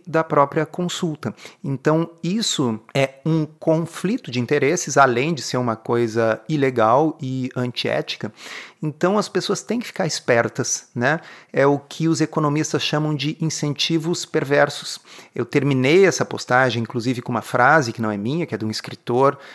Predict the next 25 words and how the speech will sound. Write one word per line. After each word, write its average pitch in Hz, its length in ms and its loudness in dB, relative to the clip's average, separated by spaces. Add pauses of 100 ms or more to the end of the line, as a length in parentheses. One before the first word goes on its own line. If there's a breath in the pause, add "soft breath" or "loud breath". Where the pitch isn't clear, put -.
chamado 117 440 0
Upton 131 300 -2
Sinclair, 120 640 0
do 123 180 -6
início 120 440 -2
do 113 80 -10
século 143 320 -4
vinte, 139 400 -8 (360 loud breath)
que 151 120 2
é - 20 8
assim: 156 400 2 (260 loud breath)
"É 131 140 0
difícil 151 800 -2
fazer 135 500 0
um 151 140 2
homem 139 280 0
compreender 147 760 2
algo 117 520 4 (340)
quando 143 240 2
seu 196 320 2
salário 123 540 4
depende, 127 680 -2
acima 196 440 0
de 131 140 -2
tudo, 156 480 -2